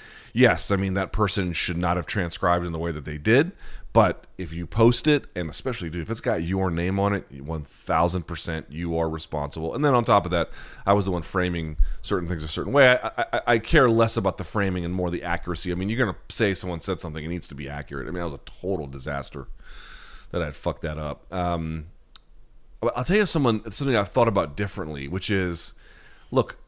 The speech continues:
I'm in a very privileged and unique position where I've been able to do, I've done most cool jobs in this industry. Again, there's a few things that have eluded me, but, you know, for someone starting out from nothing, I had no connections.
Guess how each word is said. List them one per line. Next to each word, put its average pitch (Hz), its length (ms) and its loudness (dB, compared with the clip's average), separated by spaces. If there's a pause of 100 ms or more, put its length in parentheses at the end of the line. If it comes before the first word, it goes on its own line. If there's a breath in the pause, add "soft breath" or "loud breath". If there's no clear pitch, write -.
(140)
I'm 117 120 6
in 143 80 6
a 117 60 6
very 104 500 2
privileged 95 640 0
and 82 140 -4
unique 98 420 0
position 87 580 -4
where 85 180 2
I've 82 160 -2
been 87 180 -2
able 87 360 -4
to - 120 -8
do, 95 640 -2 (480 loud breath)
I've 160 220 -4
done 190 300 2
most 120 520 6 (400)
cool 113 460 -2
jobs 98 500 4
in 127 100 2
this 127 140 -2
industry. 143 320 -2
Again, 127 220 4
there's 95 160 -2
a 78 80 -12
few 127 200 0
things 135 260 0
that 131 60 2
have 127 120 2
eluded 135 380 2
me, 143 120 2
but, 110 260 2 (760 loud breath)
you 208 100 -4
know, 135 160 2
for - 220 -8
someone 170 280 4
starting 147 300 6
out 143 140 4
from 90 240 -2
nothing, 143 400 0
I 113 60 2
had 92 100 2
no 101 160 4
connections. 113 640 0